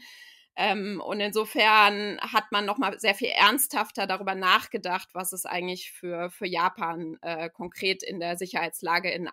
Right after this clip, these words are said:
Ostasien bedeutet. Äh, im letzten Jahr sind ja auch die Spannungen um Taiwan sehr angestiegen und das ist eben auch so ein Punkt, wo man durchaus auch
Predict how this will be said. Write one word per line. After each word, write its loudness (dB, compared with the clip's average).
Ostasien -4
bedeutet. -2
Äh, 0
im -2
letzten -2
Jahr 4
sind -8
ja 2
auch -6
die -12
Spannungen 0
um -4
Taiwan 2
sehr 0
angestiegen -6
und -8
das -6
ist -8
eben -4
auch -2
so -6
ein -6
Punkt, 0
wo -2
man 0
durchaus 0
auch -2